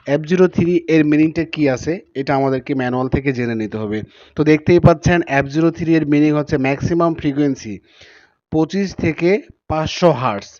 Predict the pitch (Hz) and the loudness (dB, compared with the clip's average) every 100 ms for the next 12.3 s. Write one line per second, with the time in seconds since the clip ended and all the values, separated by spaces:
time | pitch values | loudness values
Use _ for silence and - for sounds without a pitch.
0 | _ 135 165 165 156 143 160 - - _ | _ -4 -2 0 -2 -2 -2 -6 -20 _
1 | _ 147 156 - 185 180 180 165 175 170 | _ -6 -6 -4 -6 -4 -6 -2 -2 -2
2 | 175 165 160 151 170 160 147 - 151 151 | -4 -6 -8 -10 -10 -8 -10 -10 -6 -6
3 | 135 135 131 139 135 120 151 139 131 127 | -4 -4 -2 -2 -2 -2 -4 -4 -6 -6
4 | 120 127 143 143 147 156 151 156 156 - | -6 -6 -6 -6 -4 -4 -4 -4 -6 -4
5 | 147 - 151 143 156 170 - - _ 131 | -6 -4 -2 0 0 -2 -16 -20 _ -4
6 | 143 139 139 151 147 131 101 113 - 135 | 0 0 0 0 0 -2 -4 -6 -8 -8
7 | 127 - 120 113 104 107 127 - 165 156 | -6 -8 -6 -6 -8 -10 -12 -8 -8 -8
8 | 175 170 165 143 143 156 151 156 151 151 | -6 -6 -6 -8 -6 -6 -6 -6 -2 -2
9 | 147 143 170 190 - _ _ - _ _ | -2 -4 -10 -12 -18 _ _ -20 _ _
10 | _ - _ _ - 175 170 - - 98 | _ -20 _ _ -6 2 2 0 -14 -14
11 | - _ _ - - 160 156 151 156 147 | -16 _ _ -20 -10 -6 -4 -2 -4 -4
12 | 147 165 | -6 -6